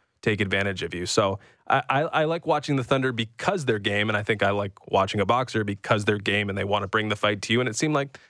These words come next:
that's what the Thunder are right now, which is not the worst thing in the world, especially when you're a team that's on the rise and not really expected to do much. And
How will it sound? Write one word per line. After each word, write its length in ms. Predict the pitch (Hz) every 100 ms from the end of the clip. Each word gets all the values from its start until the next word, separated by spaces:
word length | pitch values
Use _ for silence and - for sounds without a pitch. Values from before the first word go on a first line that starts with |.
| _
that's 180 | 131 127
what 120 | 135
the 80 | 123
Thunder 300 | 131 120 113
are 100 | 117
right 160 | 113 98
now, 180 | 95 98
which 160 | 104
is 260 | 113 101 - _ _ _ -
not 160 | 226
the 60 | 214
worst 220 | 196 214
thing 100 | 151
in 60 | 117
the 60 | 104
world, 180 | 107 110
especially 380 | - 110 -
when 160 | 107 107
you're 140 | 107
a 60 | 104
team 200 | - 104
that's 340 | 101 95 - - _ _ _
on 180 | 110 113
the 80 | 104
rise 420 | 90 95 127 113
and 260 | 107 104
not 220 | 110 104 123
really 160 | 117
expected 460 | 120 - 127 - 101
to 60 | 104
do 100 | 101
much. 300 | 98 - 104
And 200 | 104